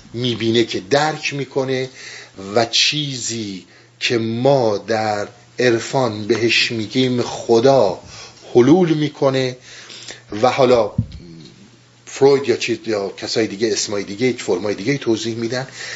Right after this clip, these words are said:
اونجا مطلقاً جایگاه یقینه. یکی از راه‌های رسیدن به اونجا اینی بود که من به شما گفتم که مطلقاً کسی در این شکی نداره، منتها فقط بحثش اینه که مولانا هشتصد سال پیش گفته،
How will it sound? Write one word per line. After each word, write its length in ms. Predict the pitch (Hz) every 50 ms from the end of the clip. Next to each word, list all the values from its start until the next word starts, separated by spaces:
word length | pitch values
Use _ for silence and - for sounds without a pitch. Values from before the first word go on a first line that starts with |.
| - - - - - -
اونجا 680 | - 147 143 139 131 127 123 113 117 127 127 120 107 101
مطلقاً 1120 | 104 113 120 135 151 156 151 151 - - - 135 131 135 139 131 131 135 135 139 135 127 117
جایگاه 680 | 110 117 117 107 107 104 95 92 107 107 98 - -
یقینه. 640 | 98 90 90 92 82 - 85 73 71 73 71 - - - - - - - - - - - -
یکی 540 | 113 113 123 165 208 - - - - 156 131
از 260 | - 131 120 104 113
راه‌های 420 | 110 120 117 113 113 120 113 113
رسیدن 500 | 110 110 110 - - 110 113 120 117 113
به 100 | 107 120
اونجا 420 | - 135 143 131 120 139 165 175 165
اینی 240 | 160 160 156 156 156
بود 160 | 143 147 143
که 100 | - 139
من 160 | 135 147 160
به 60 | 170
شما 240 | 170 165 175 170 175
گفتم 380 | 165 185 180 - - 190 190 - - - - - - -
که 120 | - 202
مطلقاً 720 | 185 175 180 190 220 254 262 254 - - 202 196 202 247 254
کسی 280 | 196 180 175 - 135
در 100 | 120 110
این 100 | 101 92
شکی 380 | 90 - - - - - - 90
نداره، 360 | 85 87 85 - 87 90 87 - - - - - -
منتها 240 | 151 156 180 180 160
فقط 320 | - 156 135 143 143 -
بحثش 380 | - 156 156 - - 156 - 156
اینه 100 | 139 120
که 140 | - 139 123
مولانا 440 | 123 127 123 123 123 123 127 123
هشتصد 340 | 117 120 113 - - 143 135
سال 220 | - - 120 113 113
پیش 240 | - 190 185 - -
گفته، 520 | 151 135 - - 143 139 135 135 131 131